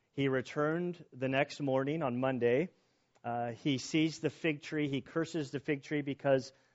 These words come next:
it showed all signs that it should have fruit. It had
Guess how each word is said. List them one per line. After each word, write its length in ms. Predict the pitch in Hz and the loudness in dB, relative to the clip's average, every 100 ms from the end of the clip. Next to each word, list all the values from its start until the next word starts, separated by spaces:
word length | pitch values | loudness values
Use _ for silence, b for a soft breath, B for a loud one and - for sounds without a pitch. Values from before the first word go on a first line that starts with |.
| b | b
it 160 | 143 147 | -4 -4
showed 360 | - 185 185 180 | 0 4 4 4
all 300 | 156 180 190 | 2 2 0
signs 600 | - 175 170 160 127 131 | -2 -2 0 -2 -2 -4
that 120 | 135 | -4
it 80 | 131 | -4
should 220 | 160 143 | -4 -2
have 200 | 151 - - _ _ - | -4 -6 -14 _ _ -2
fruit. 360 | 190 180 123 143 | 6 6 6 0
It 80 | 135 | -2
had 280 | 139 131 | 0 -2